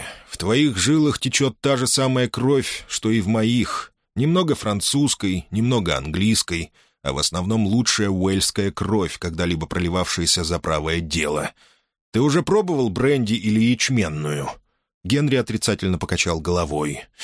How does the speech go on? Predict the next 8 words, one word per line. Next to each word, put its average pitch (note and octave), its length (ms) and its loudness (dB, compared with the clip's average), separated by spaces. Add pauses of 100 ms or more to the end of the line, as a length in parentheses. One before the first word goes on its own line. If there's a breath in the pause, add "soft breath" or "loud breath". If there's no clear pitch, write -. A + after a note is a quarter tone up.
(400 loud breath)
"Ну, G#3+ 420 2
тогда C3 260 0
не E3+ 80 2
стану F3+ 360 2
объяснять D#3 500 2
тебе C#3+ 200 0
преимущество B2 720 2
смешения. F2 840 0